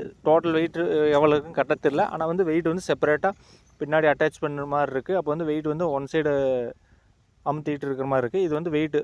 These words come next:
சாப்பிட்டு பார்த்தீங்கன்னா, டோட்டலா வந்து நானூத்தி அஞ்சு கிலோல போட்டிருக்கறனால, அஹ், வெயிட் வந்து ஈக்குவலா இருக்கு. எல்லா இடத்துக்கும் வந்து ஒரே ஈக்குவலா இருக்கறனால வந்து வெட்டி போடுற மண்ணு வந்து ஒரே சீராம இருக்கு. நீங்க பார்த்தீங்கன்னா, மேடும் பள்ளம் இல்லாம ஒரே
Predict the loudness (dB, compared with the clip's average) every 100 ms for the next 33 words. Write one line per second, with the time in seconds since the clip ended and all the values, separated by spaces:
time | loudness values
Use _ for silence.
0 | -4 -4 2 2 2 -4 -4 -4 -2 0
1 | 2 0 -2 -2 -2 -2 -2 -6 -6 -4
2 | -2 -2 -2 -4 -4 -4 -4 -4 -4 -6
3 | _ _ _ _ _ _ _ _ -6 -4
4 | -4 -2 2 2 2 0 -2 -2 -4 2
5 | 4 6 4 4 0 4 2 2 -4 -4
6 | -2 0 0 -2 -2 0 2 0 -2 -2
7 | -2 -2 -6 -8 -16 -6 -4 0 0 0
8 | 2 2 2 0 -2 -4 -4 -2 0 0
9 | 0 -2 -2 2 2 2 -4 -6 -8 -8
10 | -8 -4 -4 -2 -4 -2 -2 0 0 -2
11 | -4 -4 -2 -4 -6 _ _ _ 2 2